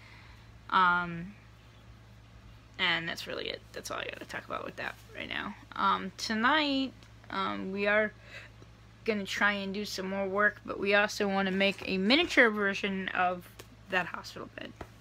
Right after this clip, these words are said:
And that hospital bed's not done yet. I still gotta get the lighting for it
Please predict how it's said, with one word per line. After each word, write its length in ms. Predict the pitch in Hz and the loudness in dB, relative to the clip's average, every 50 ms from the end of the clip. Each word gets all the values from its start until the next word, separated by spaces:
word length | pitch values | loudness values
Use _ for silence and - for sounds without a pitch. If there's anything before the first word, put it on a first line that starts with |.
| - - - - - - - - - - | -20 -20 -20 -20 -20 -20 -20 -12 -8 -4
And 180 | 190 196 196 | 0 4 6
that 120 | 196 208 208 | 6 6 6
hospital 300 | 202 196 - 208 196 180 | 4 2 2 0 -6 -4
bed's 240 | 175 185 175 - | -4 -4 -4 -4
not 200 | 170 - - - | -6 -8 -6 -4
done 180 | - 185 - - | -4 -4 -4 -4
yet. 200 | 156 - - - - - - - - - - - - - - - - - - - - - | -4 -4 -4 -4 -6 -10 -20 -20 -20 -20 -20 -20 -20 -20 -20 -20 -20 -20 -20 -20 -12 -8
I 60 | 202 196 | -6 -6
still 240 | - - - 254 | -4 0 0 2
gotta 160 | 240 269 254 254 | 2 2 2 2
get 160 | 247 233 - | 0 0 0
the 100 | 220 196 | 0 0
lighting 580 | 190 185 190 196 196 202 202 196 202 202 202 - - - - - - - - - - - - | 0 2 0 0 0 0 -2 -2 -4 -4 -6 -8 -10 -18 -20 -20 -20 -18 -18 -18 -20 -20 -20
for 360 | - - - - 185 190 185 180 | -20 -12 -6 -2 2 2 2 2
it 240 | 175 175 175 - | 0 -2 -4 -6